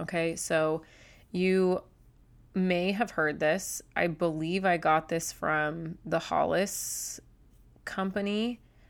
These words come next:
I don't remember if it was Dave or Rachel Hollis, uh, who I got that from. But I just ran with it. It's been so meaningful to me. And flip the script really does mean your attitude. It means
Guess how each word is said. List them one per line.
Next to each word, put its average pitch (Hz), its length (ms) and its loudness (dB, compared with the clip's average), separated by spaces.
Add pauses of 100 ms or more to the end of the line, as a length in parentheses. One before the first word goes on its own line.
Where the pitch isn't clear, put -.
(160)
I 185 140 8
don't 190 160 6
remember 175 340 2
if 170 100 -4
it 170 140 -2
was 156 220 -4
Dave 160 540 0 (100)
or 160 440 -2
Rachel 160 640 -2 (360)
Hollis, 156 720 0 (1040)
uh, 175 300 -4 (560)
who 190 200 0
I 170 100 4
got 165 200 2
that 156 180 0
from. 151 360 -2 (1400)
But 190 320 6 (460)
I 196 120 10
just 254 240 2
ran 185 260 6
with 170 160 -2
it. - 180 0
It's - 200 -2
been 175 220 2
so 180 280 4
meaningful 170 500 0
to - 120 -8
me. 160 160 -4
And 165 120 -6
flip 196 180 0
the 202 100 0
script - 360 0
really 170 220 2
does 170 220 0
mean 165 420 -4
your 170 260 -2
attitude. 165 600 2
It 165 160 -2
means 170 480 -2